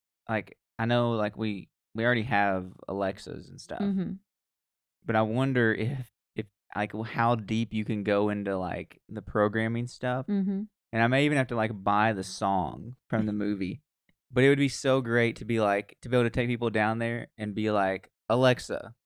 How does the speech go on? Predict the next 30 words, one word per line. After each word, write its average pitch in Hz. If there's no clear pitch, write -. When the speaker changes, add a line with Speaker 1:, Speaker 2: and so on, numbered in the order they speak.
Speaker 1:
uh, 85
boxing," 110
and, 113
like, 107
the 110
lights 107
change, 110
and 110
then, 110
like, 104
all 110
of 113
a 110
Speaker 2:
<laughs> -
Speaker 1:
sudden 110
that 107
song 110
comes 113
on 113
from 110
the 104
movie, 107
you 113
know? 113
Speaker 2:
That 175
would 190
be 190
Speaker 1:
Dun, 196
Speaker 2:
hilarious. 131
Speaker 1:
dun, 143